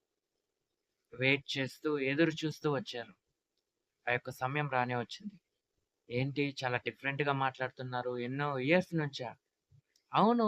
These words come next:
ఎన్నో ఇయర్స్ నుంచి. మనం అనుకుంటాం లిమిటెడ్ బాడీస్ అని. లిమిటెడ్ బాడీస్ అని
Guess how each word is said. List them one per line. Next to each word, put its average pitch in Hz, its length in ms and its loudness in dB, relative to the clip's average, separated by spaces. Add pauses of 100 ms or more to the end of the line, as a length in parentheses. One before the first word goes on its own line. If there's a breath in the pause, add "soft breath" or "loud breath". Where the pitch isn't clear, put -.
(120)
ఎన్నో 170 280 2
ఇయర్స్ 202 320 2
నుంచి. 175 320 2 (2000)
మనం 175 240 6
అనుకుంటాం 208 560 6 (1120)
లిమిటెడ్ 185 580 4
బాడీస్ 135 420 4
అని. 110 200 -2 (2000)
లిమిటెడ్ 151 580 2
బాడీస్ 135 440 4
అని 135 160 0